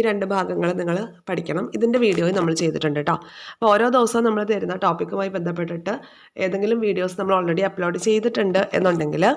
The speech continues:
അതിൻ്റെ ലിങ്ക് ഡിസ്ക്രിപ്ഷൻ ബോക്സിലും അതുപോലെ ഫസ്റ്റ് കമൻ്റ് ആയിട്ടും പിൻ ചെയ്ത് വെച്ചേക്കും. അപ്പോൾ നിങ്ങൾക്ക് അത് യൂസ് ചെയ്ത്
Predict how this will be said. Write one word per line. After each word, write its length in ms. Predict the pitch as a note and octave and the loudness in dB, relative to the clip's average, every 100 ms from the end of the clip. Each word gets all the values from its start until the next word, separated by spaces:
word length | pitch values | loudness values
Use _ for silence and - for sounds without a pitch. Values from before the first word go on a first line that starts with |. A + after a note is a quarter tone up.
| - - - | -2 -18 -2
അതിൻ്റെ 240 | F#3+ F#3+ F#3+ | 2 2 2
ലിങ്ക് 280 | F#3+ F#3+ F#3+ A3 F#3+ | 0 2 2 2 -4
ഡിസ്ക്രിപ്ഷൻ 400 | E3+ F#3 - G3 | -6 -8 -4 0
ബോക്സിലും 340 | E3 E3 E3+ A#3 F#3 | 0 0 0 0 -2
അതുപോലെ 300 | E3+ E3 F3+ G#3 | 0 0 0 -4
ഫസ്റ്റ് 220 | - G#3 | -6 -2
കമൻ്റ് 280 | G3 F#3 F3+ | 0 2 2
ആയിട്ടും 260 | F3+ E3+ B3 C#4+ | 0 0 -4 2
പിൻ 120 | A3 G#3+ | 2 2
ചെയ്ത് 160 | G3 F#3+ | 2 0
വെച്ചേക്കും. 340 | F#3 D#3+ E3 - - - - - - | 0 -2 -2 -10 -20 -20 -20 -20 -8
അപ്പോൾ 140 | A#3 | 2
നിങ്ങൾക്ക് 240 | A3+ A3+ G3+ | 2 4 4
അത് 140 | G#3+ G3+ | 4 2
യൂസ് 140 | F#3+ F#3+ | 2 0
ചെയ്ത് 180 | G3 | 0